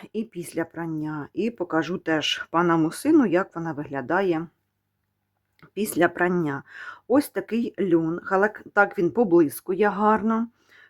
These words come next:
Пасма, сто відсотковий льон. Ось така фірма. Купувала давно на Новело Хаус, зараз там її немає. Просто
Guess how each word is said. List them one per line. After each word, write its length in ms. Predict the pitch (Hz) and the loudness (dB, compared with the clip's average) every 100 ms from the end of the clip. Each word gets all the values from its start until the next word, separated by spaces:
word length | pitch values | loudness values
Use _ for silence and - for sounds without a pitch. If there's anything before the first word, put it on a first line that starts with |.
| _ | _
Пасма, 600 | 196 165 170 - 214 233 | 2 4 4 2 2 2
сто 180 | 226 254 | 0 0
відсотковий 840 | 277 - 190 - 214 180 175 160 | 0 0 -6 0 4 6 6 4
льон. 260 | 151 190 220 - | 0 0 -2 -6
Ось 140 | 220 | -8
така 280 | - 175 170 | -8 -6 -6
фірма. 480 | - 160 156 175 202 | -4 -4 0 0 0
Купувала 680 | - 214 226 226 202 170 165 | -4 -4 0 4 6 6 4
давно 380 | 196 190 180 | 0 0 0
на 140 | 160 156 | 0 0
Новело 400 | 180 180 175 156 | 0 2 2 0
Хаус, 400 | - 247 285 170 | 0 0 0 0
зараз 320 | 175 214 208 | 0 0 -2
там 260 | - 190 180 | -4 -4 -2
її 160 | 196 | -2
немає. 420 | 185 180 143 131 | -2 -2 -2 -4
Просто 540 | 120 - 226 - 202 | -8 -4 -4 -2 -4